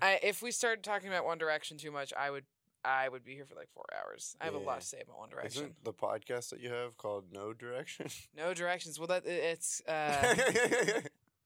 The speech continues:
Speaker 1: it, it could be tied to One Direction, but, uh,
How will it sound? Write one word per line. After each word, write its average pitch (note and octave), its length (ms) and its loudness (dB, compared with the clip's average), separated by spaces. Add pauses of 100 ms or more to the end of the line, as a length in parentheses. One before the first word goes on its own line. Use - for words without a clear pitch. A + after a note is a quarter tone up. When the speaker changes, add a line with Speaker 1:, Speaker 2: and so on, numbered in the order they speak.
(300)
Speaker 1:
it, D3+ 200 -2
it F3+ 180 0
could B3+ 360 2
be E3+ 440 0
tied D3+ 480 4
to D3 120 -4
One D#3 180 -2
Direction, C3+ 520 -2
but, C3 260 -2
uh, C3 380 0